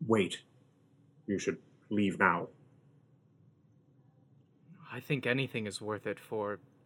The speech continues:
Speaker 2: <sighs> well, a glimmer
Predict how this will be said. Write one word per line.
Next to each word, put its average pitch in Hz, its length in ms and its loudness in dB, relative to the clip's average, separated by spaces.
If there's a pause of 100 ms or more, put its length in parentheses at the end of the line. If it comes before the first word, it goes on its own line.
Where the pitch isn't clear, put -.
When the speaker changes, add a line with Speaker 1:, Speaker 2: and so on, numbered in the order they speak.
(560)
Speaker 2:
<sighs> - 720 -20
well, 107 260 -4 (600)
a 117 60 -12
glimmer 107 480 -4